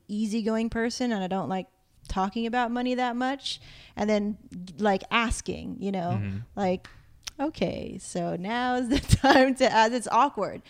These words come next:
Speaker 1: To me, it's very awkward. So, uh, but I think what we just talked about is gonna make that a lot easier for myself and others. So,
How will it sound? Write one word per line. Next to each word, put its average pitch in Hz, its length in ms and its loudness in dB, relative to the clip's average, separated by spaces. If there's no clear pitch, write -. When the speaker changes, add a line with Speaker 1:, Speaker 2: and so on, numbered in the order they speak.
Speaker 1:
To 226 100 -2
me, 240 180 2
it's 190 140 0
very 202 180 4
awkward. - 460 -2
So, 170 340 -4
uh, 185 220 0
but 196 100 0
I 208 80 2
think 247 540 2
what 202 120 -4
we 196 80 -2
just 196 220 -4
talked 180 240 -4
about 175 200 0
is 175 80 -6
gonna 165 140 -6
make - 200 -4
that - 100 -6
a - 60 -4
lot - 200 -6
easier 170 380 -4
for - 220 -6
myself 175 560 -2
and - 80 -4
others. - 320 -6
So, 160 340 2